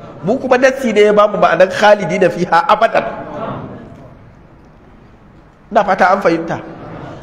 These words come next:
Don haka ba kuma za ka iya kawo ƙwaƙwalwarka ba a inda nassi yake. Ko ka kawo ƙwaƙwalwarka ya zama tunanin banza.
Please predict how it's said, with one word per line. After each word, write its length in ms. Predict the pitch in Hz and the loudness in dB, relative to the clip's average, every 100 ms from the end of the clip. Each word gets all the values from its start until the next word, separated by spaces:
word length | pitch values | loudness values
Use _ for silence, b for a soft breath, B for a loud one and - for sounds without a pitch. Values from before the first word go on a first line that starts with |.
| B | B
Don 80 | 196 | 0
haka 240 | 233 233 165 | 0 0 0
ba 280 | 139 156 156 | 4 2 2
kuma 180 | 220 240 | 2 4
za 120 | 233 | 4
ka 80 | 233 | 2
iya 160 | 190 214 | 0 2
kawo 220 | 208 208 214 | 4 4 4
ƙwaƙwalwarka 420 | 220 226 226 220 | 2 4 4 4
ba 80 | 185 175 | 2 2
a 140 | 170 | 0
inda 200 | 180 165 135 | -2 -2 0
nassi 300 | 175 - 151 | -2 -4 -6
yake. 300 | 151 - - - - B B B B - - B B B | -6 -8 -16 -20 -20 B B B B -20 -20 B B B
Ko 160 | 208 214 | 2 4
ka 140 | 214 | 4
kawo 180 | 202 196 | 4 2
ƙwaƙwalwarka 460 | 214 196 202 208 180 | 2 -2 0 0 2
ya 140 | 165 | 2
zama 180 | 170 175 | 2 0
tunanin 400 | 175 151 143 151 | 0 -2 -2 0
banza. 360 | 160 170 170 | 2 2 2